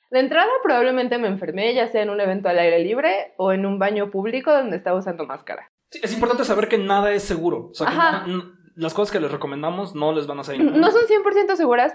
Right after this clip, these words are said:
Speaker 1: pero
Speaker 2: y no hay
Speaker 1: son,
Speaker 2: por eso hay que descartarlas.
Speaker 1: son más seguras que otras, ¿no? Entonces, si tenemos la necesidad humana de convivir, pues convivamos al aire libre, ¿no? Entonces, me enfermé ya sea al aire libre o en un baño público usando máscara, pero el hecho de que haya sido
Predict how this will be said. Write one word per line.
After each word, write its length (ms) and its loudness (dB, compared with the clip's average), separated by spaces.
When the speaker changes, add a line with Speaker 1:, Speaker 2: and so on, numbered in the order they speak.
Speaker 1:
pero 220 4
Speaker 2:
y 20 -2
no 60 0
hay 60 4
Speaker 1:
son, 80 0
Speaker 2:
por 100 0
eso 100 0
hay 60 -2
que 80 0
descartarlas. 460 -8
Speaker 1:
son 240 4
más 180 2
seguras 400 4
que 100 2
otras, 320 -2
¿no? 120 -4
Entonces, 580 -2
si 100 -8
tenemos 360 0
la 120 -2
necesidad 540 2
humana 340 2
de 120 2
convivir, 680 0
pues 160 -4
convivamos 560 2
al 100 2
aire 200 2
libre, 260 -6
¿no? 160 -4
Entonces, 380 -8
me 140 0
enfermé 360 2
ya 180 4
sea 100 2
al 60 0
aire 200 0
libre 440 0
o 120 -2
en 100 0
un 140 2
baño 280 2
público 440 0
usando 300 -6
máscara, 600 -2
pero 600 4
el 120 2
hecho 260 0
de 120 2
que 60 2
haya 180 2
sido 720 2